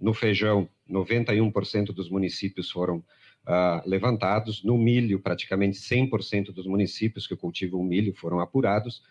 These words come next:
No milho silagem, noventa e seis por cento dos municípios foram apurados. E na soja também, praticamente cem por cento dos municípios que cultivam soja, dentro desse período de sete a vinte e três de agosto, agosto, foram apurados. Importante lembrar,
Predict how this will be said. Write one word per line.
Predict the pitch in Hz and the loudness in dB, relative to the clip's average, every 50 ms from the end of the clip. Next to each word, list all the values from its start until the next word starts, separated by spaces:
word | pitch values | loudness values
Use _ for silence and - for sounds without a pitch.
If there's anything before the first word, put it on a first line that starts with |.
| _ - - - _ - | _ -20 -20 -20 _ -4
No | - 95 107 | 0 2 4
milho | 110 113 104 110 | 4 4 4 2
silagem, | 110 - - 143 131 113 107 113 120 123 123 113 117 113 107 - | 0 0 0 0 2 2 4 4 4 2 2 0 -2 -4 -6 -6
noventa | - 95 98 92 90 113 110 104 110 | -2 0 0 2 2 2 2 2 2
e | 101 95 | 0 0
seis | 113 110 - 113 110 110 - | -2 -2 0 2 2 2 2
por | - - 92 82 | 0 -2 -4 -4
cento | - - 95 92 90 90 92 | -4 -2 -2 -2 -2 -4 -4
dos | 90 104 104 | -6 -6 -4
municípios | 107 117 127 123 - - 104 110 110 - 98 - | -2 -2 -2 -2 -2 -2 -2 -2 -2 -4 -8 -12
foram | - 85 87 90 | -8 -6 -4 -4
apurados. | 87 - 143 135 110 107 110 117 120 117 - - _ _ _ - - - _ - | -2 0 0 2 2 2 2 0 -2 -6 -14 -16 _ _ _ -20 -20 -18 _ -2
E | 123 | 0
na | 139 151 135 | 2 2 2
soja | 123 - - 107 110 110 110 107 | 0 2 2 4 4 4 2 2
também, | 107 101 101 92 98 98 104 104 | 2 2 2 2 2 2 2 0
praticamente | 104 - 98 98 - - - 95 98 98 98 - | -2 -2 -4 -4 -4 -2 0 0 2 2 0 0
cem | - 120 117 120 | 0 0 0 0
por | - 123 - | 0 0 -2
cento | - - 107 101 104 | 0 0 0 0 0
dos | 101 101 95 | 0 0 0
municípios | 92 101 98 92 - - 98 - - - | 2 2 0 0 0 -2 -6 -6 -6 -8
que | 98 | -4
cultivam | 98 - 98 95 - 98 90 92 87 | -2 -2 -2 -2 -2 -4 -4 -4 -4
soja, | - - 90 87 98 101 95 98 | -4 -2 0 2 2 2 2 0
dentro | - 110 117 135 131 135 - 98 | 0 0 0 2 0 0 -2 0
desse | 92 104 101 - - | 0 0 0 0 -2
período | - 98 85 90 104 95 95 85 87 - - _ _ _ _ | -2 0 2 2 2 2 2 -2 -4 -8 -20 _ _ _ _
de | 85 87 | -6 -4
sete | 107 - 107 104 101 - 107 | -2 0 0 0 0 0 0
a | |
vinte | 90 92 90 - | 0 0 -2 -4
e | - | -2
três | - 92 92 85 | -2 0 0 2
de | 87 | 2
agosto, | 90 80 87 95 87 - - - | 0 2 2 2 0 0 -4 -8
agosto, | - - 87 90 90 - - 80 | -2 0 0 0 0 0 -4 -10
foram | - - 87 85 85 | -4 -2 0 2 2
apurados. | 87 85 - 92 80 76 69 64 - - - _ - - - - - - - - - - _ _ | 2 0 0 -2 -2 0 0 -2 -4 -8 -16 _ -20 -20 -20 -20 -20 -20 -20 -20 -20 -20 _ _
Importante | _ 151 131 139 156 151 143 151 | _ -2 0 0 0 2 2 4
lembrar, | 143 135 127 120 113 113 113 113 - | 4 4 4 4 4 2 2 0 -2